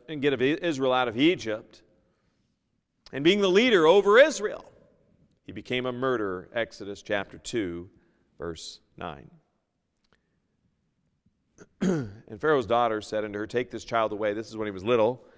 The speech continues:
"and nurse it for me, and I will give thee thy wages." And the woman took the child and nursed it. And the child grew, and she brought him unto Pharaoh's daughter. And he became her son, and she called his name Moses. And she said, "Because I drew him out of the water."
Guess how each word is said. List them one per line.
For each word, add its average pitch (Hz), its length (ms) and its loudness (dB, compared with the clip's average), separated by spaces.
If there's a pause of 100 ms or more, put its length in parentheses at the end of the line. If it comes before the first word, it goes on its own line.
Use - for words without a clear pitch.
(300)
"and 127 360 -2
nurse 143 240 -2
it 110 80 -12
for 113 180 -4
me, 117 140 -6
and 135 80 -2
I 120 80 0
will 113 100 -4
give 110 200 -2
thee 113 100 -4
thy 107 160 0
wages." 117 380 -2
And 98 40 -12
the 107 60 -8
woman 104 180 -8
took 98 200 -10
the - 60 -20
child 101 300 -2
and 104 60 -14
nursed 139 240 -2
it. 110 40 -8
And 101 60 -12
the 101 60 -18
child 175 340 -4
grew, 110 280 -4
and 104 120 -8
she - 80 -14
brought 120 260 0
him 110 80 -4
unto 98 140 -10
Pharaoh's 95 320 -6
daughter. 113 420 0 (440)
And 101 100 -8
he 156 80 8
became 180 320 4
her 202 100 4
son, 240 300 2
and 131 100 -2
she 139 80 -8
called 160 220 4
his 156 120 -6
name 190 180 -2
Moses. 226 440 6
And 101 120 -16
she 113 120 -10
said, 117 240 -2
"Because 143 280 -8
I 147 80 -4
drew 107 180 -6
him 101 80 -6
out 95 140 -4
of 104 40 -6
the 110 60 -2
water." 143 380 -4